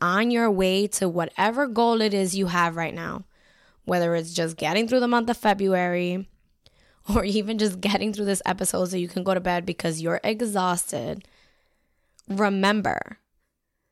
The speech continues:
that the future that you're fighting so much for is because of what you have right now. And however much or little that that is, you have it. Your future self is in you,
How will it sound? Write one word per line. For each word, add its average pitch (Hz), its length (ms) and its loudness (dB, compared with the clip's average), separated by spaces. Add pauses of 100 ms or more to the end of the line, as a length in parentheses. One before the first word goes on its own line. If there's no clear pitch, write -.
(440)
that 196 160 -2
the 180 80 -2
future 214 440 0
that 214 140 0
you're 180 140 0
fighting 180 420 0
so 175 180 0
much 170 260 -2
for 185 680 -2 (1080)
is 190 160 0
because 185 320 0
of 190 100 0
what 180 160 0
you 185 100 0
have 175 360 2
right 170 200 0
now. 170 340 -4 (500)
And 190 140 0
however 202 440 4
much 190 600 0
or 190 160 2
little 180 340 0
that 175 220 -2
that 185 260 0
is, 196 420 0 (240)
you 226 340 2
have 208 420 -2
it. - 180 -14 (2000)
Your 220 240 2
future 254 360 0
self 208 340 0
is 202 300 2
in 208 320 2
you, 170 320 -6